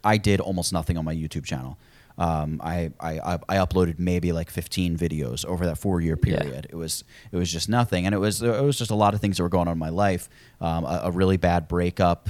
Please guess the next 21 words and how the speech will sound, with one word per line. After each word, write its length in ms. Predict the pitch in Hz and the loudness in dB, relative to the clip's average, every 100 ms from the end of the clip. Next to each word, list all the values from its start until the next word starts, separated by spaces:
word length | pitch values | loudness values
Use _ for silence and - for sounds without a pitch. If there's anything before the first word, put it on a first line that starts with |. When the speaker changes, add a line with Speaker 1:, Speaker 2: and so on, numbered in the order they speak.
| - | -4
Speaker 1:
that 160 | 85 | -2
I 80 | 82 | -2
just 240 | 82 87 85 | -4 -4 -4
let, 140 | - | -4
I 100 | 87 | -4
just 200 | 92 - | -6 -2
let 120 | 120 | 0
it 60 | 98 | 0
affect 340 | 90 101 - | 0 0 0
me 200 | 90 82 - | -4 -6 -8
way, 580 | 78 78 80 98 95 90 | -12 -4 2 4 4 2
Speaker 2:
Yeah. 240 | 85 82 78 | -2 -4 -4
Speaker 1:
way 220 | 87 82 | -4 -4
too 160 | - | -4
much. 200 | 82 71 | -6 -6
It 40 | 71 | -8
wasn't 260 | 76 78 | -10 -8
worth 320 | 64 107 110 107 | -2 -2 0 -2
it. 160 | 98 | -2
It 80 | 76 | -4
was, 240 | 82 80 | -8 -8